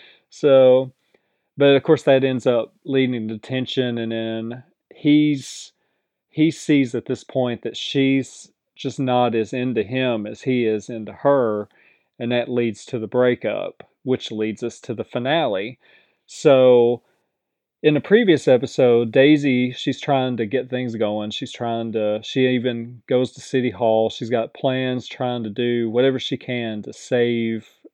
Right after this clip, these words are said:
this from happening to where they can stay at Bayside. Uh, the group,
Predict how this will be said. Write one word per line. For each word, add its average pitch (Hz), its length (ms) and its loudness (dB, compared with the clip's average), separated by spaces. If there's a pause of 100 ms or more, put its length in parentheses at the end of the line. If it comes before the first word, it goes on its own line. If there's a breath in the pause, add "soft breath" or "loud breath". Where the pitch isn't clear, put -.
(260)
this 127 260 -4
from 113 200 -12
happening 110 540 -6
to 127 100 -10
where 110 280 0
they 113 140 -2
can 127 160 -16
stay 117 340 -2
at 98 120 -10
Bayside. 110 640 -4 (720 soft breath)
Uh, 131 300 4
the 113 100 -6
group, 170 560 4